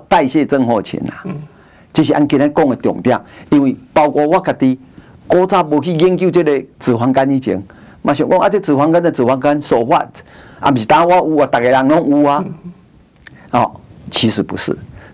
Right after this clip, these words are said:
Speaker 1: 脂肪肝会变成代谢症候群。好，
Speaker 2: 嗯。
Speaker 1: 咱这个看一下，好，大家印象深刻，脂肪肝会变成代谢症候群，
Speaker 2: 嗯。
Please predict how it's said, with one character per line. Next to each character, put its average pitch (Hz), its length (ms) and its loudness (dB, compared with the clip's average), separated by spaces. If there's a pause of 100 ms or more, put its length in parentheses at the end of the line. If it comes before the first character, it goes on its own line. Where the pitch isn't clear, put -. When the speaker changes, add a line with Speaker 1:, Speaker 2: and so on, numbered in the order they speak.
Speaker 1:
脂 131 160 2
肪 135 220 0
肝 147 200 0 (120)
会 139 160 0
变 135 120 -4
成 98 200 -4
代 110 160 0
谢 101 160 -2
症 101 180 -4
候 92 140 -2
群。 - 180 -14 (260)
好， 107 240 -2
Speaker 2:
嗯。 73 80 -16 (200)
Speaker 1:
咱 123 120 0
这 127 80 0
个 123 120 -2
看 87 180 -6
一 - 20 -10
下， - 220 -6 (380)
好， 208 160 -4
大 - 120 -2
家 208 80 0 (100)
印 151 140 2
象 120 160 0
深 123 160 0
刻， 113 220 -2 (320)
脂 120 160 -2
肪 120 180 0
肝 139 300 -2 (440)
会 127 100 0
变 127 160 -2
成 98 120 -4
代 98 160 0
谢 92 140 -2
症 87 160 -4
候 107 160 -10
群， - 200 -20
Speaker 2:
嗯。 185 80 -16